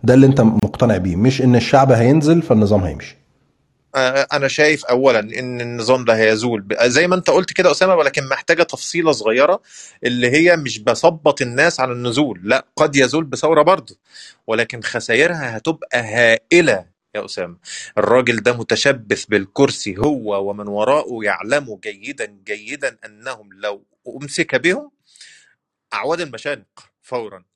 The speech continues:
Speaker 2: فتخيل واحد ينافع عن نفسه اللي هو،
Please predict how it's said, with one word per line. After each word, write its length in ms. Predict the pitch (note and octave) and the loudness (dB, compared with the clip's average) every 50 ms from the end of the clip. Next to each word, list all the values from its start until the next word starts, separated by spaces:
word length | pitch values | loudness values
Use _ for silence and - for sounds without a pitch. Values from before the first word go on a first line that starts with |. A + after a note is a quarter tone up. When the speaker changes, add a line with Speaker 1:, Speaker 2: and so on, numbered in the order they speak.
| _ _ _ - _ _ _ | _ _ _ -20 _ _ _
Speaker 2:
فتخيل 540 | - A2+ - A#2 - - D#3 E3+ F3 D3+ C#3 | -18 -14 -14 -14 -10 -8 -8 -6 -6 -8 -6
واحد 400 | D3 E3 F3+ - F3 E3 C#3+ B2+ | -6 -8 -8 -8 -10 -14 -12 -12
ينافع 380 | C3 C3 D#3 F3+ F#3 - E3 | -10 -8 -8 -8 -8 -8 -12
عن 200 | C3 B2 B2+ B2 | -14 -14 -14 -12
نفسه 460 | B2+ E3 F3 - - F3+ F#3 F3+ A2+ | -10 -12 -12 -12 -12 -10 -10 -10 -10
اللي 140 | B2+ B2+ C3 | -10 -12 -10
هو، 500 | B2 D3 E3+ E3+ F3 E3+ E3+ E3 C3+ - | -10 -10 -10 -8 -6 -6 -6 -6 -8 -10